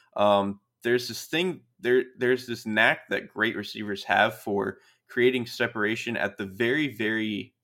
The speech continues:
end of the route, like, as the ball is about to arrive. Um, you can kind of do a good job of extending your arm and kind of getting really light contact on the receiver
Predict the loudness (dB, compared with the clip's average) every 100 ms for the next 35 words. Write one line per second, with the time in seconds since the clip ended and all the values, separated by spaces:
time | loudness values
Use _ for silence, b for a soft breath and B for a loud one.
0 | _ _ _ -2 0 -4 -4 -2 2 2
1 | 2 -2 2 2 2 -4 -4 -2 -2 -2
2 | -2 -2 -6 -4 0 2 2 -2 b b
3 | b 0 0 0 -6 -4 -2 -2 0 -2
4 | -2 -2 0 0 -2 -8 -8 -4 -4 -2
5 | -2 -2 0 -2 -2 -4 -4 -4 -6 -4
6 | -4 -2 2 0 0 -4 -2 -2 -2 -2
7 | -2 -4 -6 -6 -4 -6